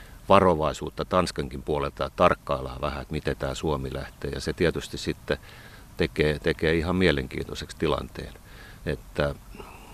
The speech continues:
se voi, voi joskus johtaa siihen, että ensimmäinen peli on sellaista, sellaista vähän passiivista, ja, ja koska nimenomaan se pyritään välttää. Tasapelikin on hyvä niin kuin jatkoa ajatellen, koska siinä on vielä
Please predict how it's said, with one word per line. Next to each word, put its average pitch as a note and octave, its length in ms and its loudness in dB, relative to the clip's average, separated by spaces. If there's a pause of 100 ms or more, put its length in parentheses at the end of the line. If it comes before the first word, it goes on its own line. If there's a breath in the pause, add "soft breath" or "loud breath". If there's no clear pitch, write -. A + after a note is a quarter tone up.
(920 loud breath)
se G2+ 220 6
voi, A2+ 360 10
voi A#2 180 10
joskus - 360 4
johtaa E2+ 360 2
siihen, E2 260 2
että F2 120 2
ensimmäinen D2 420 2
peli D2+ 260 4
on C#2 80 0
sellaista, C#2 480 0 (500 loud breath)
sellaista D#2 420 0
vähän F2+ 260 8
passiivista, C2+ 800 0
ja, C2 300 -8
ja C2+ 200 -8 (100)
koska - 340 -6 (120)
nimenomaan D2 480 -2
se D2 180 -6 (340)
pyritään D2+ 460 2
välttää. - 440 -2 (220)
Tasapelikin D#2+ 680 4
on D2 100 0
hyvä D#2+ 320 2
niin C#2+ 100 -8
kuin D2+ 120 -2
jatkoa F#2 360 2
ajatellen, F2 400 0
koska - 260 -8
siinä D2+ 200 -4
on D#2 60 -4
vielä D2 240 2